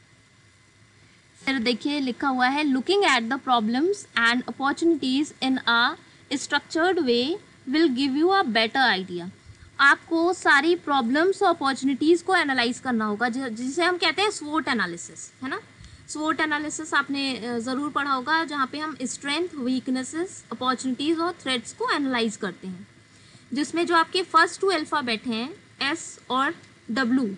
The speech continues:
वो आपके internal environment को analyze करने के लिए आते हैं, और जो last के दो, दो words, alphabets हैं आपके ओ और T, वो आपके external environment को analyze करने के लिए आते हैं, अपने business environment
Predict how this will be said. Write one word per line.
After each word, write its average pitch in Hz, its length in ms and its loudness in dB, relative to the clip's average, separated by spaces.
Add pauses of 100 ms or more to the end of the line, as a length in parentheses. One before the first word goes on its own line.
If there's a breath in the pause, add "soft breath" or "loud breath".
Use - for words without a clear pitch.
(440)
वो 269 120 -2
आपके 359 320 2 (160)
internal 294 600 2
environment 277 640 2
को 285 80 -2
analyze 233 440 0
करने 214 240 -2
के 240 120 -8
लिए 247 80 -4
आते 180 300 -2
हैं, 233 280 -4 (200)
और 262 120 -2
जो 320 140 0
last 294 420 4
के 381 140 -2
दो, 294 300 -4
दो 233 160 -4
words, 240 420 -2 (180)
alphabets 247 540 -2
हैं 240 80 -2
आपके 294 320 -6 (100)
ओ 285 200 -2
और 349 120 2 (100)
T, 247 200 -2 (480 loud breath)
वो 269 80 0
आपके 415 500 0
external 311 680 0
environment 233 640 0
को 349 160 -2
analyze 254 480 -2
करने 226 280 -2
के 240 100 -6
लिए 226 100 -2
आते 185 240 -4
हैं, 226 60 -4
अपने 254 220 -4
business 247 460 -2
environment 247 540 0